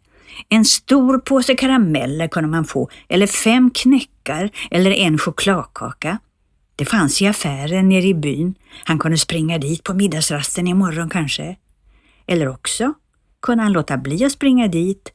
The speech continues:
och behålla femöringen och gå där dag ut och dag in och veta att han var rik och kunde köpa vad han ville. Jo, höns borde få finnas och nässlor borde få finnas,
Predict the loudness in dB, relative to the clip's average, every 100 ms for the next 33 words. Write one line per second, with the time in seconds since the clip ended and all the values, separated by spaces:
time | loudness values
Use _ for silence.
0 | -20 -4 0 2 0 0 0 2 2 2
1 | 2 2 0 0 -2 -4 -4 2 2 4
2 | 4 4 4 0 0 2 4 2 0 0
3 | 0 0 2 2 2 2 2 0 0 -4
4 | -6 -4 -2 0 -2 -4 -8 -10 -10 -12
5 | -12 -8 -6 -4 -4 -4 -4 -10 -12 -10
6 | -6 -6 -6 -6 -6 -6 -8 -8 -12 -14
7 | -20 -20 -20 -12 -8 -2 2 2 2 2
8 | 2 2 2 2 2 0 0 0 0 -2
9 | -2 -2 0 0 0 0 0 2 4 4
10 | 2 0 -2 0 2 2 2 2 0 0
11 | 2 2 0 -2